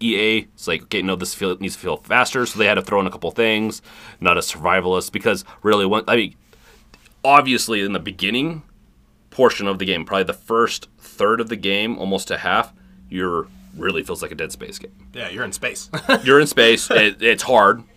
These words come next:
Speaker 1: It f-, feels very survivalist, because we
Speaker 2: Yeah.
Speaker 1: played it on hard.
Speaker 2: Yeah, and it, it was pretty difficult.
Speaker 1: It was pretty difficult. Then we get to the planet, and it's, it gets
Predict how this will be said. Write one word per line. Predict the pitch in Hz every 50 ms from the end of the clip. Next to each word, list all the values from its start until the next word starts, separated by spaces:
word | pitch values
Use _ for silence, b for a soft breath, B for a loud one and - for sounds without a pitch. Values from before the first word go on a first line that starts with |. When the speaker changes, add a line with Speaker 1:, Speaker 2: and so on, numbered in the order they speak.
| b b b b b _
Speaker 1:
It | - 110
f-, | 107 - - - -
feels | - - - - 120 123 117 107
very | 104 110 117 123
survivalist, | - - 151 156 160 156 139 135 123 120 117 107 - - - -
because | - 123 123 - -
we | 151 175
Speaker 2:
Yeah. | 180
Speaker 1:
played | 180 151 143
it | 135
on | 120 113 104
hard. | 123 127 98 87 90 - - - _ -
Speaker 2:
Yeah, | - 120 110 98 95 101
and | 104 123
it, | 139 131 -
it | 120 131 120 120
was | 131 123 113 101 98 - _ -
pretty | - 107 110
difficult. | 98 98 - - - - - - -
Speaker 1:
It | -
was | 120 117
pretty | - 147 131 123
difficult. | 135 - - 127 113 101 - - -
Then | 135 151
we | 151 147
get | 143 - -
to | -
the | 117 101
planet, | - - 160 165 151 110 107 110 - - - _ _ - - b b b b b b b b _ -
and | 110 107 104 104 98 98 98 98 98 98 95 95 95 92 - - - - - - - _ _ _ _ _ _ _ _ - - -
it's, | - 117 113 - - - - - - _ _ _ - -
it | 113
gets | 127 123 101 - - - -